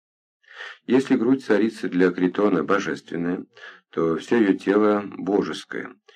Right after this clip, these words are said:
Это видно из его слов, что он лобзает, весь горя огнём. Горит он именно огнём, а не водою,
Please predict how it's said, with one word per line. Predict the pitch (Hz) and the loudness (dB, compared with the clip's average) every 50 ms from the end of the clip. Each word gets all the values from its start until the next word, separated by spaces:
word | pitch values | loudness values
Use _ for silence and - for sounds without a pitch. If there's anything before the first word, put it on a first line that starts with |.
| _ - | _ -8
Это | 92 98 - 90 | -6 -4 -2 0
видно | 87 101 104 95 92 90 85 | 0 2 2 2 2 2 0
из | 80 85 | 0 -2
его | 82 80 80 | -4 -4 -4
слов, | 80 - - 95 117 123 - | -6 -4 0 0 0 0 0
что | - - 85 87 | -4 -4 -2 0
он | 92 87 | 0 0
лобзает, | 80 80 - - - 82 98 104 107 104 101 - | 0 -2 -4 -4 -2 0 2 2 2 2 0 -4
весь | - - 87 92 90 87 | -6 -2 0 0 2 0
горя | 82 80 80 87 90 | -2 -2 0 0 0
огнём. | - - 87 85 85 87 82 76 65 62 - - _ - - - - _ - | 0 0 0 2 2 2 0 0 -2 -6 -8 -12 _ -20 -20 -20 -20 _ -2
Горит | - 90 92 107 113 - - | 2 2 2 2 2 2 0
он | 87 85 | 0 0
именно | 82 82 80 80 80 80 | 0 0 -2 -2 -2 -2
огнём, | 80 80 80 82 87 98 110 120 123 82 - | -2 -2 -2 0 2 2 2 2 0 -2 -4
а | - 78 | -6 -6
не | 78 76 | -4 -4
водою, | 73 78 76 73 80 90 101 107 117 117 113 | -4 -4 -4 -2 0 2 2 2 0 -2 -6